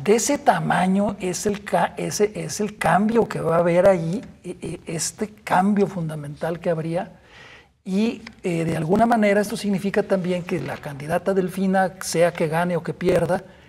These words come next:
pues se está nutriendo de esta tradición, de esta votación que hace seis años el segundo competidor no fue el pan, sino que el que segun-, quedó en segundo lugar fue el P R D y Alejandro Encinas.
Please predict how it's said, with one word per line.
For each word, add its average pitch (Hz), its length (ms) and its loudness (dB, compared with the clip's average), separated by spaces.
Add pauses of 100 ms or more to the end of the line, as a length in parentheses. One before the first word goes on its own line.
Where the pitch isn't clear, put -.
(160)
pues 160 160 -8
se 165 80 -6
está 185 180 -2
nutriendo 202 640 2
de 175 120 0
esta 175 220 -4
tradición, 175 580 0
de 160 80 -4
esta 156 180 -4
votación 165 600 -4
que 143 380 -8
hace 147 220 -8
seis 180 300 -4
años 185 260 -2
el - 80 -6
segundo 165 400 -6
competidor 170 640 -4 (320)
no 185 140 -2
fue 208 140 0
el 190 80 0
pan, 196 360 -2 (300)
sino 156 240 -8
que 185 80 -2
el 170 60 -6
que 165 100 -4
segun-, 151 240 -6
quedó 156 240 -4
en 160 60 -4
segundo 170 320 -4
lugar 175 480 -2 (280)
fue 160 140 -4
el 156 80 -2
P 160 140 -8
R 160 200 -2
D 180 280 -2
y 165 80 -8
Alejandro 147 460 -8
Encinas. 127 480 -14